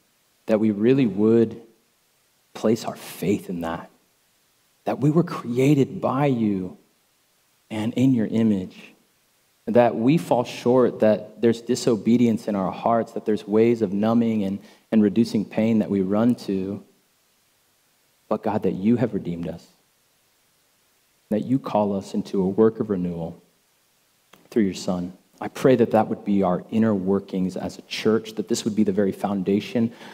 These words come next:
uh, of who we are, uh, as a people. And Father, as we come to the communion table now, may we,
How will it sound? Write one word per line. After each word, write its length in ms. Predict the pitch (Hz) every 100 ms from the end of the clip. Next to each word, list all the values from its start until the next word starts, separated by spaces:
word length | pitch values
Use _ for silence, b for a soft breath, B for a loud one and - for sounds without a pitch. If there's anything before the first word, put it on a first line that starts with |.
| B 98
uh, 180 | 95 -
of 140 | 98
who 200 | - 120
we 240 | 117 107 98
are, 460 | 92 104 107 113 -
uh, 220 | 98 90 87
as 160 | 98
a 60 | 92
people. 440 | - 95 95 87 _ _ _ _ _ _ _ _
And 200 | 104 98
Father, 260 | - 101 104
as 160 | 98 -
we 120 | 104
come 280 | - 110 110
to 100 | 107
the 100 | 98
communion 480 | - 101 110 107 101
table 300 | 101 95 92
now, 360 | 90 90 90 _ _ _ _ _ _
may 340 | 98 107 120 127
we, 560 | 117 110 107 107 104